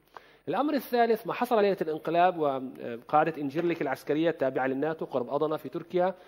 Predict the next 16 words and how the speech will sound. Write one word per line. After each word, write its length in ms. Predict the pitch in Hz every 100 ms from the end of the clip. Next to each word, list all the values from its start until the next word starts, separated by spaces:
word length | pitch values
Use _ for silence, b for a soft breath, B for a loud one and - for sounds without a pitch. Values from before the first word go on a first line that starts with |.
| B B B
آم، 320 | 139 131 123 -
ليس 260 | 139 160 170
فقط 380 | - 208 185 170
ما 100 | 151
سرب 260 | 180 170
في 100 | 156
الإعلام 340 | 147 143 170 143 -
مرة 360 | 135 131 131 208
أخرى، 180 | - 123
ولكن 420 | 135 143 147 127 B B B -
قطع 400 | 226 185 131 120 131
الحكومة 600 | 131 - - 185 151 127
ال-، 180 | 123 120
الكهرباء 540 | 120 - 127 135 180
عن 160 | 135 139
القاعدة، 640 | 131 - 135 113 107 101